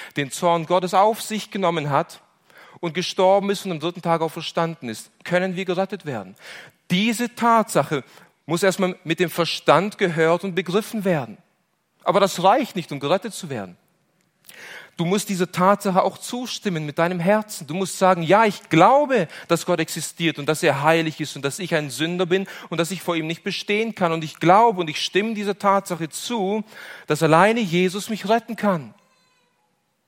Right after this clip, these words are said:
Und wenn du dieser Tatsache zustimmst, dann wirst du mit deinem ganzen Herzen und mit deinem Willen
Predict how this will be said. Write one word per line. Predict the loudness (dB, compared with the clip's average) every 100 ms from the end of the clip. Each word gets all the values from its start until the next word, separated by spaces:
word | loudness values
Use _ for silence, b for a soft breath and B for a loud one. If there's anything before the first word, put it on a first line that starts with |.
| _ _ _ _ _ _
Und | -8
wenn | -6 -6
du |
dieser | -6 -8
Tatsache | -6 -4 -4 -6 -14
zustimmst, | -14 -12 -12 -12 -12 -12 -10
dann | -12 -10
wirst | -10
du | -10
mit | -8
deinem | -8 -6
ganzen | -4 -4 -6 -10
Herzen | -6 -6 -6 -12
und | -14
mit | -10
deinem | -10 -10 -12 -8
Willen | -6 -6 -8